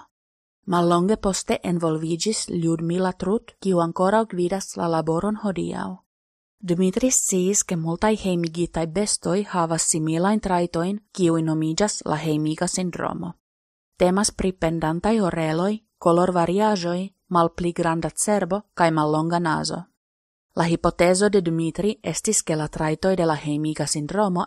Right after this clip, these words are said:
estas genetike ligitaj al sovaĝeco kaj ke oni nur bezonas selekti la bestojn kun malpli sovaĝa konduto. Por testi la hipotezon,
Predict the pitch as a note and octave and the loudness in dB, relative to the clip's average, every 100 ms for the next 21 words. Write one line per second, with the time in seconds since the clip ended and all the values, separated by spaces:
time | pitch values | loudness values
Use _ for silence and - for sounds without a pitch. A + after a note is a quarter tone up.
0 | - D#3+ D#3+ D#3 E3 E3 D3 - E3+ G#3 | -4 -6 -4 -4 -2 -2 -2 -4 -4 -2
1 | G3+ F3 E3 D3+ D3+ D3+ D3+ D#3+ D#3+ - | -2 -2 -4 -4 -2 -4 -2 -2 0 0
2 | D#3+ D#3 D3+ F#3 F3 - E3+ F3+ _ D#3+ | 0 0 0 -2 -2 -2 -4 -6 _ -2
3 | - D#3+ E3 D#3+ D#3 D#3+ E3+ G#3 G3+ F#3+ | 0 0 0 0 0 0 0 0 0 0
4 | F#3 - F3 D3+ D3+ - D#3+ D3 D#3 D#3 | 0 -2 -2 -2 -4 -4 -2 0 0 -2
5 | - G3 G3+ D#3+ D#3 D3+ D#3 - G3 F#3+ | -2 -2 -2 -4 -2 -2 -2 -2 -4 -2
6 | - D#3 D3 D3 E3+ - D3+ D3 - - | -4 -2 0 -2 -4 -6 -6 -8 -10 -12
7 | - _ _ _ _ _ _ - E3 E3 | -14 _ _ _ _ _ _ -2 0 0
8 | F3 E3+ - A3 G3+ F#3+ E3+ - G3+ F3+ | -2 -2 0 0 0 -2 -2 -2 0 2
9 | E3+ E3+ | 0 -2